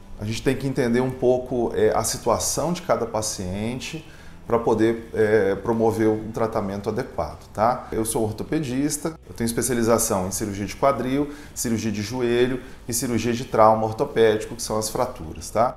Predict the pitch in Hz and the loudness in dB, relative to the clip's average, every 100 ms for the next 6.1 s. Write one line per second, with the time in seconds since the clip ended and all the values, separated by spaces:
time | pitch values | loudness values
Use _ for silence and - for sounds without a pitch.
0 | - - 113 196 269 226 156 139 127 123 | -10 -2 8 8 8 2 8 8 8 8
1 | 120 113 117 117 104 110 110 110 101 110 | 6 6 4 2 2 6 8 6 4 0
2 | 90 107 101 92 110 110 107 90 - 131 | -2 -2 -2 -2 0 -2 -2 -6 4 6
3 | 131 131 - - 113 117 107 85 92 110 | 8 6 0 -2 -2 -2 -2 -2 0 0
4 | 110 107 92 98 90 95 110 110 104 90 | 0 -4 -8 -8 -4 2 4 4 2 0
5 | 101 92 - - 104 107 110 113 117 - | -4 -6 -8 -6 4 6 6 4 -2 -10